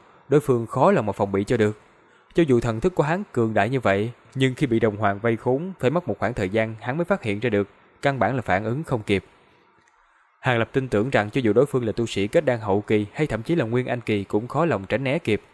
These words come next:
Nếu hắn đánh lén thì chắc chắn là thành công. Còn thời gian mà năm cái đồng hoàng có thể vây khốn là bao lâu thì quả thật là rất khó nói. Mặc dù vậy thì thần thông của cổ bảo này còn nhiều hơn những gì hắn nghĩ,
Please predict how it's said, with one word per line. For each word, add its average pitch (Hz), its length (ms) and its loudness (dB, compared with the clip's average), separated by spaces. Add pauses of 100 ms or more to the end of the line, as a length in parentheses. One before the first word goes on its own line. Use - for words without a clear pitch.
(400)
Nếu 131 140 0
hắn 135 160 -2
đánh 135 180 -2
lén 151 180 0
thì 117 120 -4
chắc - 200 -10
chắn 135 200 -2
là 131 60 -4
thành 92 180 -6
công. 127 200 2 (840)
Còn 127 140 2
thời 127 160 0
gian 151 220 0
mà 113 60 -2
năm 123 120 -4
cái 175 120 0
đồng 110 180 -2
hoàng 107 200 -4
có - 80 -2
thể 120 160 0
vây 123 180 4
khốn 131 260 0
là 135 120 0
bao 117 140 2
lâu 127 220 4 (120)
thì 120 120 0
quả 117 180 4
thật 110 220 -6
là 92 120 -2
rất 135 160 -4
khó 123 200 2
nói. 151 300 0 (800)
Mặc 120 220 -2
dù 127 100 4
vậy 110 240 4
thì 127 120 -2
thần 113 180 -4
thông 131 160 -4
của 156 100 -2
cổ 113 160 2
bảo 110 200 2
này 113 120 -4
còn 110 240 -2
nhiều 113 200 2
hơn 135 200 -2
những 139 160 -4
gì 104 80 0
hắn 135 160 -4
nghĩ, 139 280 0